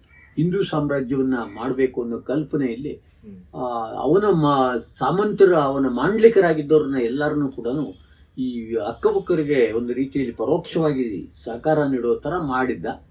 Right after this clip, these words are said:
Speaker 2: ಇಲ್ಲಿಂದ ಬಿಟ್ಟು ನಾವು ನೆಕ್ಸ್ಟ್ ಇನ್ನೊಂದೇನೋ
Speaker 1: ಅಲ್ಲ,
Speaker 2: ಮಾಡ್ಕೊಂಡಿದ್ದೀವಿ
Speaker 1: ಏನಾಗಿದೆ,
Speaker 2: ಅಂತ
Speaker 1: ರಾಜಧಾನಿ
Speaker 2: ಅಲ್ವಾ?
Speaker 1: ಇನ್ನೂ ಅವರಿಗೆ ಫಿಕ್ಸ್ ಆಗಿರ್ಲಿಲ್ಲ.
Speaker 2: ಫಿಕ್ಸ್ ಆಗಿಲ್ಲ.
Speaker 1: ಆ, ಹೊಸಪಟ್ನ, ವಿರೂಪಾಕ್ಷಪಟ್ನ, ಈ ತರ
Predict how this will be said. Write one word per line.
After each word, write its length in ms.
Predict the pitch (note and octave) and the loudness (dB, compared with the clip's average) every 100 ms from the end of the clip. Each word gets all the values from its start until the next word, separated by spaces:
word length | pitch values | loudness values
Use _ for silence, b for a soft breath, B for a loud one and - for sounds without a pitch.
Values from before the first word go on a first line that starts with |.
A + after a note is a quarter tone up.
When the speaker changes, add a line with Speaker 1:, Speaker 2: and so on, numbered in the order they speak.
| - - - | 0 0 0
Speaker 2:
ಇಲ್ಲಿಂದ 420 | E3+ D#3+ E3 F3 | -6 -6 -4 6
ಬಿಟ್ಟು 420 | G3+ C#3 D3 - - | 6 6 -4 6 6
ನಾವು 160 | D#3+ | 6
ನೆಕ್ಸ್ಟ್ 260 | C#3 C#3 E3 | -2 -4 -6
ಇನ್ನೊಂದೇನೋ 440 | D#3 F3 D3+ D3+ | -4 4 4 4
Speaker 1:
ಅಲ್ಲ, 100 | C3+ | 4
Speaker 2:
ಮಾಡ್ಕೊಂಡಿದ್ದೀವಿ 680 | D3 - D#3 - C#3 - A3 | 4 6 6 6 6 8 6
Speaker 1:
ಏನಾಗಿದೆ, 200 | G#3 E3+ | 6 4
Speaker 2:
ಅಂತ 240 | D#3 F#3 | 6 6
Speaker 1:
ರಾಜಧಾನಿ 280 | G3 G#3 A3 | 6 2 0
Speaker 2:
ಅಲ್ವಾ? 200 | G#3+ G3 | 2 4
Speaker 1:
ಇನ್ನೂ 220 | A3 A#3+ | 6 8
ಅವರಿಗೆ 300 | G3+ E3+ D#3+ | 8 8 8
ಫಿಕ್ಸ್ 340 | - - - G#3+ | 6 0 0 4
ಆಗಿರ್ಲಿಲ್ಲ. 480 | F3+ C3+ A#2+ F#2+ | 4 4 0 -2
Speaker 2:
ಫಿಕ್ಸ್ 40 | G#2 | -4
ಆಗಿಲ್ಲ. 260 | F#2 F2+ F2 - - - - _ - | -6 -10 -12 -14 -20 -20 -20 _ -10
Speaker 1:
ಆ, 180 | D#3 D3 | -4 0
ಹೊಸಪಟ್ನ, 560 | D#3 - A3+ F#3 - D#3+ E3 - _ - | 2 2 2 0 0 -4 -4 -12 _ 0
ವಿರೂಪಾಕ್ಷಪಟ್ನ, 840 | F#3+ A3+ F3+ - E3+ C3 - D3 | 0 4 0 0 -4 -4 -8 -8
ಈ 140 | D#3 | -6
ತರ 80 | F3 | -2